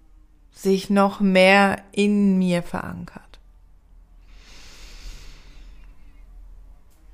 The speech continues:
Und ich beobachte das so, so oft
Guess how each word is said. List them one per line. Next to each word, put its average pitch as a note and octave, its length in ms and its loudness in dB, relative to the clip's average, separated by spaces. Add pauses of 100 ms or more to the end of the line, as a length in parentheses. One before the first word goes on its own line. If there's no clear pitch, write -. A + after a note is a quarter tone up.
(500)
Und G3+ 160 0
ich G#3 140 -8
beobachte A3 680 4
das F#3+ 260 -2
so, G3+ 220 -6
so G3 260 -4
oft - 720 -6